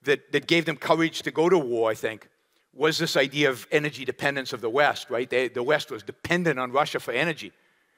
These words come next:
And one of the ways in which they failed is the fact that it turned out, it turned out that Europe could manage without Russia. It turned out that there are other sources of energy, that if the Europeans put their mind to it, they can build L N G facilities,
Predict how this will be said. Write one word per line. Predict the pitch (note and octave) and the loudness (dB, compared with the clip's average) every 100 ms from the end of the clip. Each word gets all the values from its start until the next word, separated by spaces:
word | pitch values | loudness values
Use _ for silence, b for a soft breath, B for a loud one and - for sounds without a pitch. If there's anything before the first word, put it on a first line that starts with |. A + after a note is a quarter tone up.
| _ _ _ - | _ _ _ -6
And | C#3+ | -2
one | D3 G#3 | 2 4
of | F3+ | 4
the | |
ways | E3 F#3+ F3+ | 4 2 2
in | |
which | E3+ F3 | -2 0
they | D#3+ C3+ | -2 -2
failed | - C4+ G#3 A2 F2+ - _ _ _ _ G#3 | 2 4 4 2 -4 -20 _ _ _ _ -4
is | A3+ | -4
the | |
fact | G3+ B3+ - | 2 2 2
that | B3 G#3+ - - | 2 2 0 -10
it | G#3 | -2
turned | C#4 B3 | 2 4
out, | A3 B3+ - - _ _ _ _ _ _ _ _ | 4 4 0 -20 _ _ _ _ _ _ _ _
it | - | -4
turned | - A#3+ | 0 2
out | G#3 - | 4 4
that | B3 | 0
Europe | F3+ F#3+ A3+ | 0 2 4
could | B3+ F#3+ | 2 2
manage | F#3 G#3+ A3 | 2 2 2
without | B3 C4 | 2 2
Russia. | A3 E3+ - - _ _ _ _ _ _ _ _ _ _ _ _ | 2 0 -2 -16 _ _ _ _ _ _ _ _ _ _ _ _
It | F3+ | 0
turned | G#3 A3+ | 2 6
out | F#3 A#3 | 4 4
that | A3 | 2
there | B3 | 4
are | A#3+ | 4
other | A#3+ | 4
sources | - A3+ - F3+ | 0 0 0 -2
of | E3+ D#3 | -2 0
energy, | E3+ E3+ D#3 D3+ b b b b | 0 0 -4 -10 b b b b
that | G3 | 2
if | F#3 | 2
the | G3 | 2
Europeans | G3 - A#3+ F#3+ | -2 2 0 2
put | B3 A3+ | 0 2
their | F#3+ | 4
mind | A#3 D#4 G#3+ | 6 4 2
to | A3+ F#3+ | 2 4
it, | G#3 - _ _ _ _ _ _ | 4 0 _ _ _ _ _ _
they | - | -4
can | - C#4 | 0 0
build | A#3+ C#4 B3+ | 6 8 8
L | - A#3+ | 6 4
N | A#3 G#3 | 4 2
G | G#3 B3+ | -4 -2
facilities, | A#3+ - A3+ F#3+ D3+ D3 - | -2 2 4 4 2 -2 -6